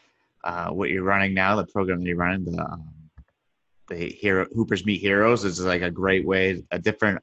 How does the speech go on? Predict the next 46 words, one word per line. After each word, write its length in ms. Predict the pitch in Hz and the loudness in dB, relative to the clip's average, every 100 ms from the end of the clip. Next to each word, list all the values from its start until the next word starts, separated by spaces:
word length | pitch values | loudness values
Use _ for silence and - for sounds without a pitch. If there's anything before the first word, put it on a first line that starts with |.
| - | -6
a 60 | 95 | -2
different 300 | 117 110 104 | -2 0 0
niche 220 | 110 - | 0 2
market 340 | 107 107 110 | 2 4 2
that 200 | 90 87 - - | 2 0 -2 -8
I 60 | 92 | -4
think 220 | 104 95 | -4 -2
it's 180 | 90 - | -4 0
great 200 | 90 87 | -2 -2
for 60 | 85 | -6
people 220 | 95 87 | -4 -4
to 80 | 85 | -4
see 360 | 95 104 117 | 0 2 2
and, 260 | 85 82 82 _ _ _ - | 2 -2 -6 _ _ _ -10
uh, 140 | 85 82 | -6 -6
to 100 | 90 | -2
notice, 260 | 95 110 95 | 0 0 -2
especially 400 | - 98 95 90 | -8 -4 -2 -4
people 260 | 98 87 | -6 -4
working 220 | 87 87 | -2 -2
out 100 | 85 | -2
in 60 | 65 | -4
the 80 | 82 | -2
front 220 | 90 65 | -2 0
lines. 400 | 85 101 90 - 92 | 0 0 0 -2 0
Um, 360 | 95 90 85 _ - _ | 0 0 -4 _ -20 _
you 80 | 139 | 2
know, 80 | 143 | 4
what 240 | 135 220 | 6 4
was 180 | 262 220 | 4 0
your 140 | 214 160 | 2 4
idea, 600 | 131 110 117 127 117 104 _ | 2 2 4 6 4 2 _
you 140 | - 110 | -6 0
know, 160 | 104 | 0
when 180 | 95 101 | 0 -2
you, 160 | 98 90 _ _ | -4 -6 _ _
you 120 | - 104 | -6 -4
know, 260 | 92 90 - _ _ | -2 -4 -10 _ _
came 260 | - 120 98 | -4 0 2
up 200 | 101 - - _ _ _ - | 0 -2 -20 _ _ _ -6
with, 260 | 90 82 - - | -4 -4 -6 -8
you 120 | 92 | -6
know, 180 | 85 73 | -6 -8
at 240 | 87 82 _ | -8 -10 _
Close 240 | 92 | -8
Up 80 | 85 | -6